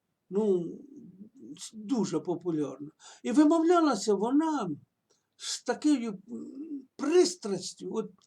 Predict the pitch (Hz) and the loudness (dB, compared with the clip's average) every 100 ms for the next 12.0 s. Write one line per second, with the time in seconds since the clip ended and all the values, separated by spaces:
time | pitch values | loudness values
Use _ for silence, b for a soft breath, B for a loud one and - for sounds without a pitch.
0 | _ _ - 254 294 226 - 180 180 160 | _ _ -8 -2 0 0 -2 0 2 0
1 | 143 202 196 196 208 - - - _ b | 0 -2 -2 -2 -4 -4 -10 -18 _ b
2 | b - 185 185 226 269 226 208 196 - | b -8 -8 -6 -4 -2 0 -2 -4 -16
3 | 208 _ 196 240 214 214 226 240 214 202 | -20 _ -6 -6 -6 -8 -4 -2 -2 -4
4 | _ _ _ _ _ _ _ 294 339 349 | _ _ _ _ _ _ _ 0 2 2
5 | 269 233 294 440 508 539 - - - - | 0 -10 2 10 12 12 12 10 -6 -8
6 | - 370 370 359 330 294 339 339 - _ | 4 8 12 12 10 12 12 12 8 _
7 | 233 220 226 285 349 370 285 202 _ _ | 0 0 2 2 6 6 6 -2 _ _
8 | _ _ _ - 277 294 - - 262 233 | _ _ _ -20 -10 -10 -10 -20 -20 -12
9 | - - _ 320 269 202 - - 202 190 | -10 -10 _ 2 2 -2 -10 2 2 2
10 | _ - 190 139 147 139 139 156 160 156 | _ -6 -4 -4 -8 -10 -8 -2 0 0
11 | 175 170 - 151 147 - 165 156 151 | -2 -4 -4 -8 -8 -10 -6 -6 -8